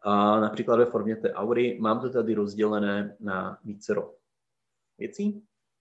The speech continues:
Eh, můžeme ho používat v rituální praxi. Eh,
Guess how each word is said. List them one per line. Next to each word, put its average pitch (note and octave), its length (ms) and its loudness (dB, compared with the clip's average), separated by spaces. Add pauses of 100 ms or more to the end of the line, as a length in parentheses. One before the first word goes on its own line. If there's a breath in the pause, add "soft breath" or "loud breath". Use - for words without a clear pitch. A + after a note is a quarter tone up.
(1120 loud breath)
Eh, G#2 760 0 (960)
můžeme D#3 280 8
ho D3+ 60 8
používat C#3+ 460 4
v - 20 2
rituální B2+ 420 2
praxi. - 520 -6 (840)
Eh, F#2+ 680 -2